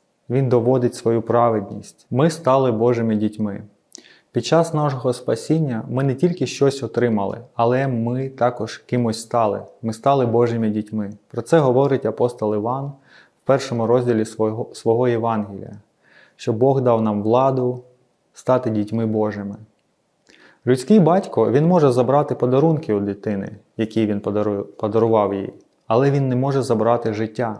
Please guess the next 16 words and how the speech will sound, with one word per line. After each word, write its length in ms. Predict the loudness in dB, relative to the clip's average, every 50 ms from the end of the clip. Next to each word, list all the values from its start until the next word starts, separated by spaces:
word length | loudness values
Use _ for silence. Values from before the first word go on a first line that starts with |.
| -8 -4
Наші 360 | 0 2 2 2 2 2 2 0
гріхи, 440 | 2 2 0 0 0 0 0 2
наші 280 | 2 2 0 -2 -4 -6
слабкості 880 | -4 -2 0 0 0 -2 -2 -4 -6 -6 -6 -8 -8 -8 -8 -8 -10 -14 -18 _ _ _ _ _ _ _ -4
не 140 | -2 0 0
можуть 520 | 0 0 0 0 0 -2 -6 -6 -8 -10 -8
змусити 520 | -6 -4 -2 -2 -2 -2 -4 -4 -4 -4
Бога 540 | -4 0 2 2 4 4 2 0 -2 -6 -4
забрати 720 | -2 -2 0 2 2 2 2 2 0 -2 -6 -8 -8 -10 -14 -18 _ -12
в 160 | -8 -6 -4
нас 300 | -2 -2 -2 -2 -4 -4
життя, 320 | -6 -8 -4 -2 -2 0
яке 340 | 0 0 -2 -4 -4 -4 -4
Він 200 | -4 -4 -4 -6
дав 280 | -6 -6 -6 -6 -8 -10
нам, 180 | -14 -16 -16 -18